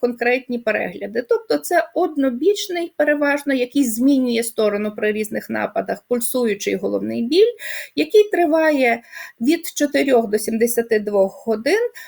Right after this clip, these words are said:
причому у дітей цей біль може тривати коротше, до двох годин, і який,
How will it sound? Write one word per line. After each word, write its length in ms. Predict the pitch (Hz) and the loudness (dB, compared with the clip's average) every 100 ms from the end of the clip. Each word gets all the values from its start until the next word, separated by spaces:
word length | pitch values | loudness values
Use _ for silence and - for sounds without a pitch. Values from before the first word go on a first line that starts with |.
| - | -4
причому 440 | 294 302 339 330 | -2 2 2 2
у 180 | - 277 | 0 0
дітей 480 | 254 269 - 349 403 | 0 -2 2 2 2
цей 220 | 392 277 | 2 -2
біль 240 | 226 294 | 0 0
може 300 | 269 269 277 | 2 0 0
тривати 540 | 247 226 226 226 226 226 - | -2 0 2 2 2 -4 0
коротше, 500 | 240 208 - - 381 | 2 2 0 -2 -4
до 160 | 320 262 | 0 0
двох 540 | 233 220 202 202 - | 2 2 2 0 -4
годин, 300 | 277 269 403 453 _ - - - _ | -4 0 0 -2 _ -20 -18 -18 _
і 60 | 392 | 4
який, 580 | 427 392 392 403 - | 4 4 4 4 2